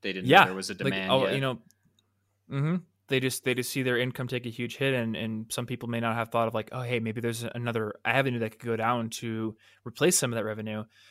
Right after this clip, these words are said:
Speaker 2: Well, if there's something you want and they're not offering it, like, call 'em up, be like, "Hey, can I buy this bird feeder from you? Can you ship it to me?" Like, throw in a pack of moist towelettes or something, <laughs> disinfecting wipes, so I can swipe it down just to be safe when I'm done.
Speaker 1: Yeah.
Speaker 2: Um,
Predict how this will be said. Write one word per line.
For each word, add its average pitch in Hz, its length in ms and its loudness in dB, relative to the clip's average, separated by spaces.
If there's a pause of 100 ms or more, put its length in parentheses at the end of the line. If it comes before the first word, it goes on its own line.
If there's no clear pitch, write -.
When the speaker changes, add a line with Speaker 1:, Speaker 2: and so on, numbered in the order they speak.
(180)
Speaker 2:
Well, 127 120 8
if 123 80 4
there's 139 160 2
something 196 180 4
you 120 160 2
want 120 480 2 (360)
and 123 140 0
they're 113 120 2
not 135 180 6
offering 113 460 2
it, 98 80 -4
like, 110 160 -4
call 143 180 2
'em 143 60 2
up, 160 100 2
be 127 80 0
like, 113 140 2
"Hey, 165 280 6
can 127 220 -4
I 131 140 2
buy 123 500 2 (220)
this 120 240 -4
bird 156 260 6
feeder 120 240 -2
from 117 140 -10
you? 107 160 -6
Can 120 160 -4
you 113 240 0
ship 151 280 -2
it 143 100 -6
to 120 100 -8
me?" 110 340 -6 (320)
Like, 110 160 -10 (140)
throw 139 200 4
in 135 60 0
a 120 60 -2
pack 135 280 -6
of 123 140 -4
moist 127 240 -6
towelettes 123 380 -2
or 117 40 -8
something, 117 520 -8
<laughs> 143 80 0
disinfecting 143 680 0
wipes, 135 300 0
so 147 80 0
I 131 40 -2
can - 100 -12
swipe 131 280 -2
it - 60 -10
down 131 160 0
just - 220 -6
to 123 80 -12
be 123 100 -6
safe 147 320 2 (380)
when 127 100 2
I'm 117 100 2
done. 135 340 4
Speaker 1:
Yeah. 90 240 -4 (200)
Speaker 2:
Um, 113 540 4